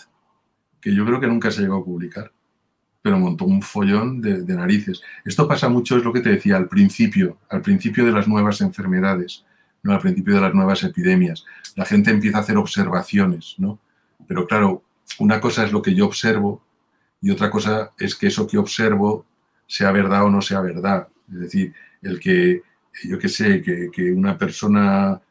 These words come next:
eh, tú vacunas a alguien, sale a, sale a la calle y le cae una maceta, ya sé que estoy caricaturizando, ¿eh? Pues, pues bueno, mm, no quiere decir que, que la vacuna traiga las macetas, ¿no? O sea, no, o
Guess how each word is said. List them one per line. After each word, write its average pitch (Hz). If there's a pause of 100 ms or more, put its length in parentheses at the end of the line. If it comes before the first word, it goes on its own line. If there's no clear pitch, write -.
(120)
eh, 92
tú 101
vacunas 101
a 110
alguien, 92 (160)
sale 95
a, 95
sale 95
a 95
la 95
calle 104
y 90
le 87
cae 92
una 95
maceta, 98 (220)
ya 85
sé 87
que 95
estoy 92
caricaturizando, 90
¿eh? 185 (640)
Pues, -
pues -
bueno, 92 (200)
mm, 85
no -
quiere 95
decir 95
que, 95
que 90
la 82
vacuna -
traiga -
las -
macetas, -
¿no? 95
O -
sea, -
no, 180
o 160